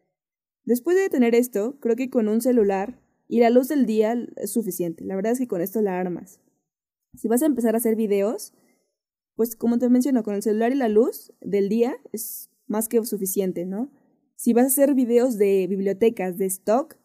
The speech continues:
también con tu computadora descargas las, las imágenes, descargas los videos y con esto empiezas a hacer contenido de valor para tus clientes. Si quieres hacer piezas de diseños gráficos,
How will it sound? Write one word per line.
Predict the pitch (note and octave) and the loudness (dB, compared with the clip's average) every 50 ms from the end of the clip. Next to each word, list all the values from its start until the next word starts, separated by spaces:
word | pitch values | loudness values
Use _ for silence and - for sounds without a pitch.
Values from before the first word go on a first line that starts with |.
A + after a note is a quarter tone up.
| _ _ - | _ _ -6
también | - A3+ A#3+ B3 C#4 C4+ C4 | -2 2 2 4 4 2 0
con | C4 A3+ A3 A3 | 0 -2 -2 -2
tu | A#3 | -2
computadora | - - A3 G#3 G#3 G#3 - G#3+ G#3+ G#3+ A#3+ B3+ B3+ C4 C#4 - | 0 0 0 0 0 0 0 0 0 0 2 2 2 0 -2 -4
descargas | - G#3 G3+ - - - G#3+ A3 A3+ G#3+ A3+ | -6 -6 -8 -6 -4 -2 0 0 0 0 -2
las, | G#3 F#3+ F#3 F#3+ - - - | -2 -4 -4 -4 -8 -10 -8
las | - G3 F#3+ | -8 -6 -4
imágenes, | G3 G3+ A3 A#3+ B3+ B3 G#3+ G3+ G3+ G#3 G#3 | -2 -2 0 -2 -2 -2 -4 -4 -4 -4 -4
descargas | F#3+ F#3+ - - G#3 G#3+ G#3+ A3 A3 | -6 -6 -4 -4 -4 -2 -2 -2 -4
los | G#3 F#3+ G#3+ | -4 -6 -6
videos | F3+ G3+ E3+ G3 G#3+ A3+ G#3+ G#3+ C4 F4 - _ _ _ _ _ _ _ _ - | -6 -4 0 0 2 2 0 0 -4 -6 -10 _ _ _ _ _ _ _ _ -6
y | A#3+ | -4
con | A#3 C4 C4 C4+ | 2 4 4 4
esto | C#4 C#4 | 4 2
empiezas | E4 D#4 - D4+ D4+ - | -2 -2 0 -2 -4 -2
a | |
hacer | - A#3+ A#3 A#3+ | -2 -2 -2 -2
contenido | - B3+ B3+ B3 G3+ F#3+ G3 G#3 A3 | 0 -2 -2 -2 -2 -2 0 0 0
de | A3 | 0
valor | G#3 F#3 F3+ F3+ F#3 F#3+ - | -2 -2 -2 -2 -4 -4 -4
para | - G#3 G3+ | -4 -6 -6
tus | G3 - - - | -6 -10 -14 -8
clientes. | - F#3+ F#3+ F#3 F3 - - - - - _ _ _ _ _ _ _ _ _ _ _ | -4 -4 -4 -4 -4 -8 -12 -18 -20 -20 _ _ _ _ _ _ _ _ _ _ _
Si | - - A#3 | -8 -6 -2
quieres | - C4 C4 D4 C#4+ C#4 | 0 0 0 0 0 4
hacer | B3+ B3+ B3+ B3 | 2 2 2 2
piezas | - - B3 B3 C4+ C#4 C4 | -4 -2 0 0 0 0 2
de | B3 A3 | 2 2
diseños | G3+ F#3+ G#3+ G3+ G#3+ G#3+ G3+ | 2 2 0 -2 -2 0 0
gráficos, | G#3 G3+ G#3 G#3+ - G3 - A3 B3 F#4 - - | 0 -2 -2 -4 -6 -6 -4 -4 -4 -4 -8 -12